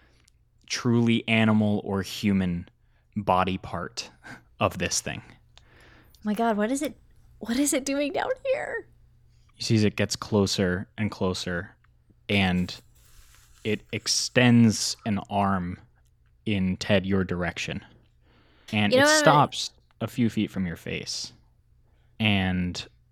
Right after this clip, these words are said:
Speaker 1: Annie, you can see just in the light, like, faint little particles moving from its hand towards Ted.
Speaker 2: Spores?
Speaker 1: And you see Ted, like, staring this thing down,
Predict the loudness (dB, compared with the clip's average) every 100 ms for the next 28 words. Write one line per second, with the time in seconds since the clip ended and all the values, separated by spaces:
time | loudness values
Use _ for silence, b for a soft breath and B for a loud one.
0 | _ -2 2 4 4 2 0 -2 0 0
1 | 0 -4 -10 _ -10 -6 -2 -2 -2 -4
2 | -6 -8 -10 -16 -6 -4 -2 -2 0 -2
3 | -6 -8 -8 -6 -10 -12 -12 -14 -20 _
4 | _ -20 _ -4 0 2 2 -2 -4 -6
5 | -6 -10 -8 -6 -8 -8 0 2 2 0
6 | -6 b b b b b _ _ -14 -4
7 | -2 0 0 2 2 0 -6 -12 -20 -20
8 | -20 _ _ _ -8 -4 -4 -2 -2 -2
9 | -2 -2 0 0 0 -4 B B B B
10 | B _ _ -6 -4 -2 0 4 4 2
11 | 0 -2 0 0 -2